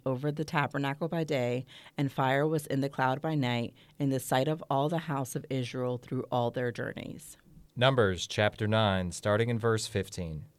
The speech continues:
Speaker 2: On the day that the tabernacle, the tent of the testimony, was set up, the cloud covered it and appeared like fire above the tabernacle from evening until morning.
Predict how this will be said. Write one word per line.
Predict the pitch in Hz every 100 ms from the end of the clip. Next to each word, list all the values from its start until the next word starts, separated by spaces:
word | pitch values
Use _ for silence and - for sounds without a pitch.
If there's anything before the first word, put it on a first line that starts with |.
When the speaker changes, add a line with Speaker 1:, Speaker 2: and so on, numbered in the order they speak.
| _ _ _ _
Speaker 2:
On | 117 117
the | 120
day | 120 135 165
that | 165 156
the |
tabernacle, | 156 - 123 101 98 90 - 95
the | 95
tent | - 113 123
of | 151 143
the | 143
testimony, | 123 95 - 90 90 90
was | 90 90
set | - 117 110
up, | 98 101
the | 98
cloud | 107 107 127 135
covered | - 101 92
it | 90 85
and | - 98
appeared | 85 104 107 113
like | 98 92 -
fire | - 107 110 92 87
above | 85 92
the | 90
tabernacle | 101 113 104 95 82 90
from | 82 95 92
evening | 110 113 123 135 135 -
until | 107 117
morning. | 110 98 87 71